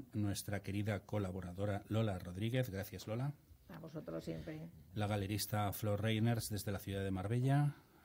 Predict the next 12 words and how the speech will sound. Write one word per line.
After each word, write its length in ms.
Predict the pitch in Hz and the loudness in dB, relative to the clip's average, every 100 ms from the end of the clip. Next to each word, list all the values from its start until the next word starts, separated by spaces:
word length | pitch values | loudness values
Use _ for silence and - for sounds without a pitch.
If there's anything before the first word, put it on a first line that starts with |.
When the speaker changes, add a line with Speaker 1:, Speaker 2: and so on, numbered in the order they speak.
| - | -2
Speaker 1:
La 420 | 101 101 98 98 | 2 2 2 0
curator 480 | - 107 113 107 107 | 0 2 4 4 2
o 100 | 101 | 2
curadora 640 | 107 98 98 107 104 101 - - - - | 0 0 2 2 2 2 -2 -14 -20 -14
Leka 800 | - 104 107 107 98 95 98 - - | -2 2 2 2 0 0 -4 -10 0
Hilleman 580 | 117 107 98 95 95 110 - - | 4 4 4 2 -2 -6 -16 -8
Waitoller, 880 | 104 101 98 95 123 123 131 135 - - - - - - | -2 0 0 0 4 4 4 2 -4 -14 -20 -20 -12 -2
eh, 300 | 101 98 95 | 0 2 0
del 140 | 98 | -2
Museo 340 | 95 98 117 95 | -2 0 0 0
Guggenheim 480 | 107 113 101 107 | 2 0 2 0
Bilbao, 480 | 95 95 101 135 147 | 0 -2 2 4 4